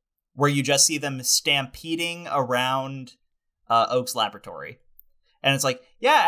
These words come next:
Ash, your Tauros are getting a little out of hand." And I'm like, "Oh yeah, my thirty Tauros. Hey, Professor, do you remember how I got those?"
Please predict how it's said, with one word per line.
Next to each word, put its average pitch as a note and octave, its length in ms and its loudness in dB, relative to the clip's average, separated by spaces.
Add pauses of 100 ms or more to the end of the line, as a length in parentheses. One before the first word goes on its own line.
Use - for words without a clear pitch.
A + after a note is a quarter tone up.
(100)
Ash, G#3+ 140 -6
your G3+ 100 -8
Tauros C4+ 420 2
are E3 80 -4
getting F3 160 -4
a F3+ 80 -6
little A3 240 -2
out G#3 160 2
of F#3+ 80 -4
hand." G3+ 460 -4
And C3+ 100 -4
I'm D3+ 60 -4
like, - 200 -4
"Oh C4 140 4
yeah, B3 260 2
my C3 200 -2
thirty A3 340 -8
Tauros. F#3 560 -2
Hey, C4 160 -2
Professor, F4 460 -2
do F#4 80 -10
you A4 120 -2
remember A4+ 240 0
how C#4+ 120 6
I F3+ 60 -2
got B2+ 260 -6
those?" F#3+ 400 2